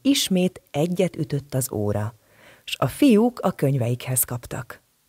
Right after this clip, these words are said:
Rácz tanár úr becsapta a könyvét, és felállott a katedrán. A szolgálatkész kis csengei, az első pad első, odaugrott hozzá,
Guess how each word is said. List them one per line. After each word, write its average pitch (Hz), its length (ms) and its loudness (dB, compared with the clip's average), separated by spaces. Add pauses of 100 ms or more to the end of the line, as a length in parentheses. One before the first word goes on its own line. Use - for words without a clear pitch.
(480)
Rácz 165 420 6
tanár 170 360 4
úr 160 140 4
becsapta 135 460 2
a 127 80 0
könyvét, 170 420 4
és 214 180 2
felállott 139 540 2
a 143 80 -2
katedrán. 120 680 -8 (500)
A - 100 0
szolgálatkész 156 800 4
kis - 260 0
csengei, 151 560 0
az - 180 2
első 156 400 6
pad 131 240 -2
első, 131 580 0
odaugrott 160 540 4
hozzá, 165 420 0